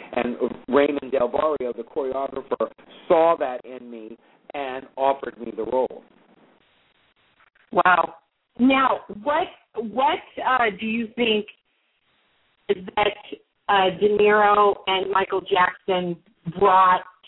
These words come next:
Speaker 2: to the musical, the uniqueness that made it,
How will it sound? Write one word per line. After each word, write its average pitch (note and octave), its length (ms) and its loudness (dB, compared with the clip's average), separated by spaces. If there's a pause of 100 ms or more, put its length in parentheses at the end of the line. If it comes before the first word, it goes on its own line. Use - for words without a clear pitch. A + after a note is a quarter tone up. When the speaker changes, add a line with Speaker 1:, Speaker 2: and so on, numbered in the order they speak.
Speaker 2:
to G3 420 2
the F3 160 -6
musical, F3 920 -6
the F3+ 80 2
uniqueness F3+ 720 0 (120)
that E3+ 180 0
made F3+ 420 0
it, E3 180 0